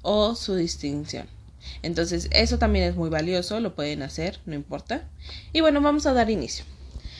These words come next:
Hoy vamos a empezar con lo que es el cáliz. El cáliz es la sección verde en forma de copa, la cual sostiene y protege la flor, pero también con, hecha con hojas llamadas sépalos. Estos sépalos, pues igual que la copa,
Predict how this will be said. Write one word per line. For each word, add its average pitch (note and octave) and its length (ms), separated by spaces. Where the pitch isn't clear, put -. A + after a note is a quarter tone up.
Hoy D#4+ 60
vamos F4 240
a F#4 40
empezar A3+ 360
con G#3+ 280
lo F#3 180
que - 80
es F#3 120
el F3 120
cáliz. - 520
El A#3 140
cáliz D4 380
es A#3+ 180
la B3+ 120
sección F3+ 520
verde F3 400
en E3+ 180
forma F#3 440
de F#3 100
copa, F3 420
la F3 140
cual D#3+ 220
sostiene A#3 480
y - 20
protege E3+ 480
la - 100
flor, - 200
pero B3+ 220
también A#3+ 400
con, B3 340
hecha G3+ 480
con A#3+ 380
hojas F#3+ 320
llamadas D#3+ 560
sépalos. - 640
Estos F3 260
sépalos, G#3+ 480
pues - 240
igual D#3 320
que E3+ 100
la E3+ 180
copa, G#3 460